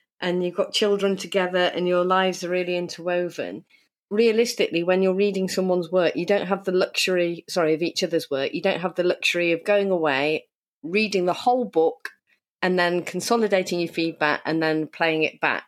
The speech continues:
you know, in a really lovely way. You're literally on the school run and then may have read, like, one chapter on the way into work, and then I'm texting Adam just going,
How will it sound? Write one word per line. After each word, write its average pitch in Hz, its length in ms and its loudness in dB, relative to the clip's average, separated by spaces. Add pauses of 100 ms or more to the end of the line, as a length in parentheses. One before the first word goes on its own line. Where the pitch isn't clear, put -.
you 160 120 -2
know, 147 100 -2
in 147 120 -2
a 147 60 -2
really 151 240 0
lovely 147 360 -2
way. 90 300 -2 (380)
You're 175 180 2
literally 180 560 0
on 214 200 2
the 208 60 2
school 202 400 0
run 156 400 0 (340)
and 180 200 0
then 180 140 -2
may 185 180 4
have 185 180 0
read, 180 300 2
like, 170 180 0
one 180 240 0
chapter - 440 -2
on 160 60 0
the 170 100 0
way 170 160 0
into 165 200 -6
work, 156 440 2
and 160 140 -2
then 165 160 0
I'm 160 160 -2
texting - 520 -4
Adam 160 340 -2
just 165 200 -6
going, 165 280 0